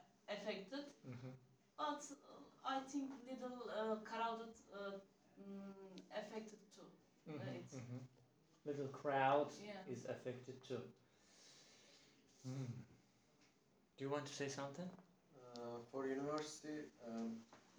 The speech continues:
Speaker 3: if you want to, uh, take good education,
Speaker 2: Mm-hmm.
Speaker 3: uh, you should, uh, take high score.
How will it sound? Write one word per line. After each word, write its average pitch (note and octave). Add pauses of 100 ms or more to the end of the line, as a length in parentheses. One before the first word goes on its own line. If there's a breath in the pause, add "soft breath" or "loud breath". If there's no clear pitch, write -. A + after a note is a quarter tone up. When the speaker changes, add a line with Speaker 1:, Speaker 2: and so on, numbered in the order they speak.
(480)
Speaker 3:
if C3
you C#3
want C#3
to, C#3 (420)
uh, A2+ (500)
take C3 (200)
good C3+
education, C#3 (100)
Speaker 2:
Mm-hmm. B2+
Speaker 3:
uh, A2+
you A2+
should, C#3 (240)
uh, A#2+
take D3
high B2+
score. -